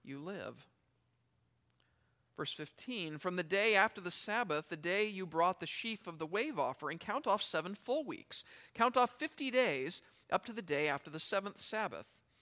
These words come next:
and then present an offering of new grain to the Lord. From wherever you live, bring two loaves made of two-tenths of an ephah of fine flour, baked with yeast as a wave offering of first fruits to the Lord.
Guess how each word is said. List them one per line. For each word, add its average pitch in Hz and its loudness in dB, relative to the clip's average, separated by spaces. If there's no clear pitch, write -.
and 226 2
then 285 4
present 220 -2
an 190 -2
offering 180 2
of 151 -6
new 160 -6
grain 202 -2
to 165 -6
the 117 -10
Lord. 110 -12
From 220 4
wherever 233 8
you 190 0
live, 156 2
bring 196 -4
two 233 -8
loaves 214 2
made 180 -2
of 175 -8
two-tenths 196 -6
of 190 -6
an 156 -6
ephah 151 -2
of - -6
fine 139 -6
flour, 120 -8
baked 139 -4
with 190 -8
yeast 127 -8
as 165 -14
a 170 -8
wave 190 -2
offering 120 -6
of 143 -4
first 208 -4
fruits 120 -10
to - -18
the 139 -12
Lord. 147 -8